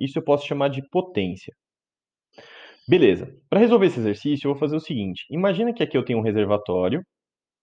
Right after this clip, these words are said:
que o exercício deixou claro que a capacidade térmica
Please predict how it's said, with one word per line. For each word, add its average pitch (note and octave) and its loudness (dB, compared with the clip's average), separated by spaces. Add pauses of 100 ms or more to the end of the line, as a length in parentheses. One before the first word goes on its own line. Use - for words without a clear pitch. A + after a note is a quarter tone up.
(1600)
que C3 0
o - 4
exercício C3+ 4
deixou E3+ -2
claro A2+ 6
que - -8
a - -8
capacidade A#2+ 2
térmica G#2 0